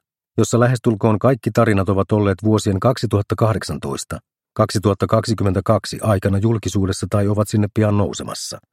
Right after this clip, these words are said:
Toki mukana on myös pari vanhempaa juttua. Osa uusimmista tarinoista kätkee sisäänsä suuria talousrikoksia, joita ei ole vielä havaittu.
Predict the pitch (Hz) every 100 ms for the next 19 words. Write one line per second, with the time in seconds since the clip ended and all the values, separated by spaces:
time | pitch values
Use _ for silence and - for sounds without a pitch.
0 | _ _ _ _ _ _ _ 117 120 110
1 | 110 107 107 110 104 - 117 107 113 95
2 | 78 76 78 - - - - _ _ _
3 | _ _ _ _ - 123 107 123 113 101
4 | - 101 110 107 101 95 - 104 - 101
5 | 98 113 110 95 92 127 127 104 101 117
6 | 95 - 104 90 - - 64 90 95 95
7 | 104 104 98 107 98 113 - - _ -